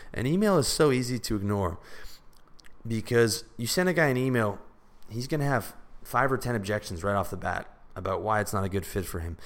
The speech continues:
When you, when you're on the phone with a guy, you can handle his objections real time. Bang, bang, bang, bang, bang, right?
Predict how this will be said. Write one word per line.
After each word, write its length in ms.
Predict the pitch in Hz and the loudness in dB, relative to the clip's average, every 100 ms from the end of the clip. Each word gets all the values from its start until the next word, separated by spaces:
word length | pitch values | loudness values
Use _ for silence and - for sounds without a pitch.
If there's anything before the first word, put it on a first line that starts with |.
| - - | -16 -10
When 160 | - 110 | -6 -2
you, 260 | 156 170 - | 0 -2 -2
when 160 | 117 143 | 0 2
you're 120 | 185 | 2
on 80 | 117 | 2
the 60 | |
phone 300 | - 127 165 | 0 2 2
with 140 | 180 110 | 2 -2
a 40 | |
guy, 280 | 95 90 98 - - - | 0 0 -2 -8 -12 -10
you 120 | 127 | -6
can 160 | 139 139 | -2 -2
handle 340 | 110 143 147 | 2 4 6
his 160 | 131 113 | 4 4
objections 520 | 98 113 117 117 87 | 2 2 2 0 -2
real 220 | 95 113 | 4 4
time. 400 | 104 104 90 82 - | 4 0 -2 -4 -4
Bang, 300 | 110 104 87 | -2 0 0
bang, 240 | 101 98 95 | 0 0 0
bang, 220 | 101 95 | 0 2
bang, 260 | 104 98 | 2 2
bang, 260 | 92 101 82 - - - - | 2 0 -4 -10 -14 -14 -6
right? 340 | 92 101 120 | 0 2 2